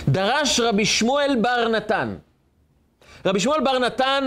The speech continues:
אמר, אני רוצה לדרוש את הפסוק בירמיה פרק כ"ט, שכך אומר הנביא, 'הקדוש ברוך הוא אמר, כי אנוכי ידעתי את המחשבות.'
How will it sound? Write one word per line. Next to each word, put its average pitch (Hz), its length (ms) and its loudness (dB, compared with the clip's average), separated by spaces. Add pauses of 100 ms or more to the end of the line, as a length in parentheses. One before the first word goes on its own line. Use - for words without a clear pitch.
(120)
אמר, 247 280 0
אני 247 120 0
רוצה 220 280 -2
לדרוש 240 540 -2
את 233 140 -2
הפסוק 214 500 -4
בירמיה 208 580 0
פרק 220 340 -2
כ"ט, - 340 -6 (840)
שכך 196 340 -2
אומר 226 260 0
הנביא, 202 420 0 (640)
'הקדוש 220 460 0
ברוך 233 280 0
הוא 233 200 0
אמר, 220 300 0 (120)
כי 226 280 -2
אנוכי 240 880 0
ידעתי 247 880 -2
את 214 120 -4
המחשבות.' 190 760 -4